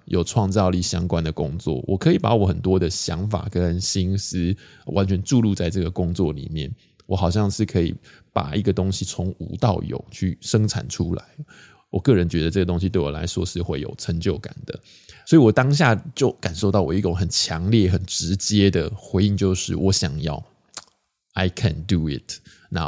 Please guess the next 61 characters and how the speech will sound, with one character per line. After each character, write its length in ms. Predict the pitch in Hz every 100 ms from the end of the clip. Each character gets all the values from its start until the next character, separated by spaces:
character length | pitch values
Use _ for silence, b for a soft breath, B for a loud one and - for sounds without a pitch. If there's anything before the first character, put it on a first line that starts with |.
| -
I 120 | 80
want 320 | 82 90 92
to 60 | 90 -
do 240 | 104 101 73
it， 200 | - 92
我 80 | 92
想 120 | -
要 140 | 85 -
试 300 | - - 85
这 100 | 82
件 200 | 80 78
事 160 | 87
情， 260 | - - 107 B B
我 340 | 101 87 80 b b b
非 200 | - 117
常 120 | 95
想 140 | 95 85
要 100 | 85
承 280 | - 67
接， 320 | 80 67 65 110 b -
就 160 | 139 110
算 180 | 110
让 180 | 98 80
我 60 | 76
付 240 | - 110
出 240 | 92 92 87
更 220 | 92 85
多 200 | 87 82
的 160 | 78
辛 280 | 78 - 107
苦 180 | - -
或 180 | 98 87
者 60 |
是 80 | 90
时 240 | 87 - 87
间 160 | 92
劳 160 | 87 82
力 100 | 95
等 200 | 95 151
等， 120 | 110
anyway， 360 | 67 98 80 - b b b b
我 100 | 92
觉 180 | 92 92
得 120 | 92
这 140 | 107
件 80 | 104
事 80 | 104
情 100 | 87
对 100 | 98
我 80 | 80
来 140 | 82
说 180 | 87 85
是 320 | - 78 78 - _ _ _
我 100 | 95
开 180 | - 85
心 220 | 82 -
的， 100 | -
我 80 | 80
想 160 | 76 64
要 60 | 82
做 220 | -